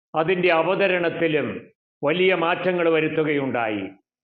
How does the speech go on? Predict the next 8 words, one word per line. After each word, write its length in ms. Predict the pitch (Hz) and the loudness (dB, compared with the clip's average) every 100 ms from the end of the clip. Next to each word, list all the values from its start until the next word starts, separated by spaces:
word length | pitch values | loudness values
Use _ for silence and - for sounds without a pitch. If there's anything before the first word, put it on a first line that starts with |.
| _ _ _ _ _ _ _ _ _ _ _ _ _ _ _ _ | _ _ _ _ _ _ _ _ _ _ _ _ _ _ _ _
വിദ്വേഷ 640 | 147 165 226 240 240 233 208 | -2 0 2 6 6 6 0
പ്രസംഗം 720 | 208 180 - 208 190 185 165 | 0 -2 -2 -2 0 0 2
ആരംഭിക്കുന്നത് 1040 | 170 180 170 170 170 165 160 180 190 214 | 2 2 0 -2 -2 0 0 2 2 2
രണ്ടാം 440 | 151 160 160 185 185 | -2 -2 0 0 0
ഘട്ടം 400 | 151 - 165 160 | -4 -2 -2 0
മുതലാണ്. 600 | 151 156 151 120 92 - - _ _ _ _ _ _ _ _ _ _ _ _ _ - | 0 0 0 -2 -6 -12 -20 _ _ _ _ _ _ _ _ _ _ _ _ _ -4
അതായത് 880 | 151 185 185 185 180 196 226 - - - _ _ - | 2 4 4 2 2 0 0 -4 -12 -20 _ _ -2
കോൺഗ്രസ് 960 | 160 208 220 214 185 196 196 185 175 | 0 2 2 2 0 0 2 4 2